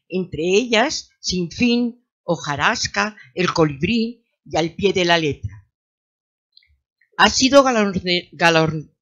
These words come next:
galardoneado en cuatro ocasiones con obras en lengua maya. Uno, Premio Estatal de Poesía, El Espíritu de la Letra, por U Mayan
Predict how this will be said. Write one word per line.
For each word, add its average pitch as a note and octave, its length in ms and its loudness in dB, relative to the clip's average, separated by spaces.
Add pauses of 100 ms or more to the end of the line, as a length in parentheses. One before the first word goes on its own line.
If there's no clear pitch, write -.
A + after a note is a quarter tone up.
galardoneado D#3+ 1080 2 (280)
en G#3+ 280 -2
cuatro F#3 400 2
ocasiones F#3 1000 2 (800)
con F#3 220 2
obras A3+ 600 2
en E3+ 180 -4
lengua F3+ 520 0
maya. D3 580 -2 (1500)
Uno, B3 500 0 (240)
Premio C4 340 6
Estatal A3+ 640 2
de G#3+ 100 0
Poesía, A3 840 2 (320)
El F3+ 160 -4
Espíritu A#3+ 600 -2
de G3 140 2
la E3 120 4
Letra, E3 640 -2 (460)
por A3 480 2 (400)
U D4+ 420 2 (600)
Mayan D#3 640 0